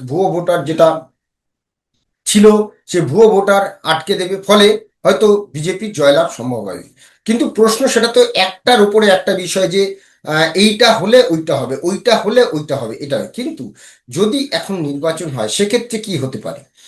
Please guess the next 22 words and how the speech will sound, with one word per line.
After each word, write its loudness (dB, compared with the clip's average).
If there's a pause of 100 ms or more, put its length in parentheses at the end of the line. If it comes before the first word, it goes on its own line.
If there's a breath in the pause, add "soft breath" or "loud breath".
(280 soft breath)
দেখুন, 2
আমি, 2
আহ, 2 (180)
দু -4
তিনটি 0
বিষয় -4
যে -2 (520 soft breath)
যার 0
উপর -2
নির্ভর 0
করে, -4 (320)
আহ, 0 (140)
বা -4 (380)
এই -2
তৃণমূল 4
কংগ্রেস 2
অর্থাৎ -6
অভিষেক -4
বন্দ্যোপাধ্যায় 0
এই -6
কথাগুলো -4
বলছেন, -2